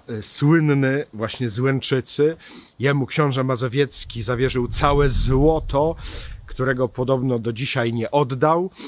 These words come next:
ale też z Tumem jest związana taka historia, że, e, chcieli tutaj wybudować Łęczycanie, jak to by trzeba odmówić, Łęczyczanie, e, e, piękną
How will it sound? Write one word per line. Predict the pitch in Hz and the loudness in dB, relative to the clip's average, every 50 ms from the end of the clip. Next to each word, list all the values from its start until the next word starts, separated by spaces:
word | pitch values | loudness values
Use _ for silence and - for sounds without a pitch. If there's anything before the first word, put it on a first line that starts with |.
| - - - _ | -16 -16 -16 _
ale | - 117 127 131 123 | -4 -2 -2 -2 0
też | - 151 143 - - - - | 0 -2 -2 -2 -4 -8 -12
z | - - - - - - | -12 -12 -14 -14 -16 -6
Tumem | - - 180 175 156 139 135 127 | -2 0 2 2 2 2 2 0
jest | 123 120 101 | 0 -2 -4
związana | 101 120 123 113 131 127 120 117 113 | -4 -4 -4 -2 -2 -2 -2 -2 -4
taka | - 117 - - | -4 -4 -4 -6
historia, | 110 - - - - - - 147 156 165 160 151 - - - - - - - - - - - | -4 -4 -4 -2 0 2 2 2 4 4 4 4 6 6 4 4 2 0 -2 -2 -4 -4 -2
że, | - 104 - - 135 131 127 123 - - - - - - - 110 113 107 104 | 0 4 4 6 6 4 2 0 0 0 0 0 0 0 0 0 2 2 0
e, | |
chcieli | - - - - - 160 156 151 | 0 -2 -2 0 0 2 2 2
tutaj | - - 131 110 - 139 147 156 175 175 - - - - - - - - - - - - - - - - | 0 0 0 0 2 2 2 2 2 -2 -4 -10 -14 -14 -14 -16 -18 -18 -20 -20 -20 -20 -20 -18 -16 -12
wybudować | 101 95 95 156 170 135 117 127 117 123 107 117 131 - - - - | -10 0 2 2 2 2 0 0 0 0 0 0 -4 -4 -6 -10 -8
Łęczycanie, | 117 110 117 127 131 131 131 127 123 - - - 120 107 - - - - - 120 101 95 98 98 113 147 170 185 - - _ - _ - | -6 -2 0 0 0 0 -2 -4 -6 -10 -8 -8 -8 -8 -8 -14 -16 -10 -8 -6 -6 -6 -6 -6 -6 -8 -10 -12 -16 -20 _ -20 _ -14
jak | 101 95 - - | -12 -12 -12 -12
to | - 92 | -14 -12
by | 80 95 95 - - - | -12 -12 -14 -14 -16 -16
trzeba | - - - 82 95 | -14 -14 -10 -10 -10
odmówić, | 101 90 90 82 - 87 - - - - | -10 -10 -12 -12 -14 -16 -16 -16 -16 -12
Łęczyczanie, | 98 98 98 98 - - 95 95 - - 101 101 107 123 147 | -10 -10 -10 -10 -10 -12 -14 -14 -12 -12 -12 -10 -10 -12 -12
e, | 180 - - - - - - - - - - - - - - 113 | -14 -18 -20 -20 -18 -16 -12 -12 -10 -10 -10 -12 -12 -4 -2 0
e, | 135 135 127 131 139 - - 131 120 113 110 110 101 - - - - - - - - - - - - - - - - - | 2 2 2 0 -2 -4 -6 -4 -4 -2 -2 -4 -4 -2 -2 -4 -4 -4 -8 -12 -10 -8 -8 -6 -6 -6 -6 -6 -2 2
piękną | - 185 190 196 185 185 - - - 147 160 156 156 151 151 143 | 2 4 4 2 0 0 -2 -2 0 2 2 2 2 2 0 -2